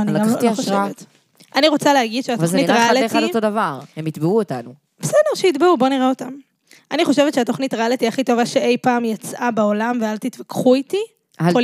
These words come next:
Speaker 2: תתחכו.
Speaker 1: יעקבים.
Speaker 2: נכון,
Speaker 1: כל
Speaker 2: זה גם ריאליטי.
Speaker 1: יעקבים.
Speaker 2: בוא'נה, תחשבי שזה גם ריאליטי, כל המשפחת קוקה.
Speaker 1: נכון.
Speaker 2: אני כתבתי דוגמאות.
Speaker 1: אני רוצה להיות יעל פול יעקב, בבקשה. שוש פול יעקב, אם את שומעת, נא לאמץ אותי.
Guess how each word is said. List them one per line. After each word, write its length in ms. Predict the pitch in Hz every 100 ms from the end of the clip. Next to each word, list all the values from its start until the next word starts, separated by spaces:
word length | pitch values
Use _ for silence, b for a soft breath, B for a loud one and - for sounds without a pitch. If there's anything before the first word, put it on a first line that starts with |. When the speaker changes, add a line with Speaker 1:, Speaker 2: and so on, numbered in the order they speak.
| 226
Speaker 2:
תתחכו. 200 | - -
Speaker 1:
יעקבים. 360 | 233 214 214 208 - _ _ _ _ _ _ _
Speaker 2:
נכון, 200 | 160 -
Speaker 1:
כל 140 | 254 240
Speaker 2:
זה 60 |
גם 160 | 208 -
ריאליטי. 220 | 381 247
Speaker 1:
יעקבים. 460 | 247 226 302 330 339 156
Speaker 2:
בוא'נה, 200 | 165 262 571
תחשבי 300 | 220 - 196
שזה 200 | - - 320
גם 80 | 339
ריאליטי, 280 | 349 247 185
כל 160 | 214 254
המשפחת 480 | 202 - 190 190
קוקה. 400 | - 202 - 214 233 _ _
Speaker 1:
נכון. 360 | 247 185 233 220
Speaker 2:
אני 40 | 220
כתבתי 380 | 175 170 208 214 -
דוגמאות. 400 | 143 139 143 131
Speaker 1:
אני 220 | 247 285
רוצה 280 | 285 - 277
להיות 260 | 254 269 254
יעל 200 | 233 240
פול 180 | 262
יעקב, 320 | 226 214 247 208
בבקשה. 680 | 240 214 220 220 - 269 302 427 -
שוש 260 | - 269 -
פול 160 | 285 247
יעקב, 360 | 226 - 262 233 -
אם 160 | 269 269
את 100 | -
שומעת, 640 | 262 247 254 226 - - _ _ -
נא 300 | 254 269 247 226
לאמץ 500 | 208 202 202 - 240
אותי. 240 | -